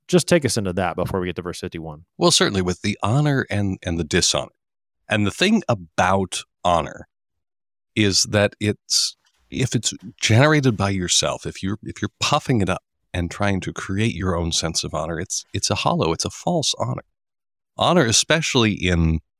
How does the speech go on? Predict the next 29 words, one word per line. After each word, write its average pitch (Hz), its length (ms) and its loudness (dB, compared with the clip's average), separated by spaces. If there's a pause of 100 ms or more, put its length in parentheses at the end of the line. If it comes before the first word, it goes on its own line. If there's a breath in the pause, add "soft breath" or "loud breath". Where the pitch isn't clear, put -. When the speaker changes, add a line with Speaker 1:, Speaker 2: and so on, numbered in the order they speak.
(200)
Speaker 2:
uh, 78 300 2
in 87 180 -2
this 82 220 -2
world 82 460 -2
here, - 280 -12 (460)
in, 82 260 0
in 76 120 -2
the, 80 200 -4
in 78 140 -4
the 76 180 -4
ancient 82 420 0
Near 80 220 0
East, - 280 -4
it - 140 -8
was, - 300 0 (640)
it - 120 2
was 107 160 0
a 95 260 -2 (100)
social, 92 640 2 (420)
uh, 76 380 -8 (560)
capital 78 480 -4
per - 160 -10
se, - 300 -4
right? 110 240 -6
It, 113 180 -4 (440)
honor 170 380 4
is 98 180 -8
bestowed 98 760 -2 (380)
by 90 400 0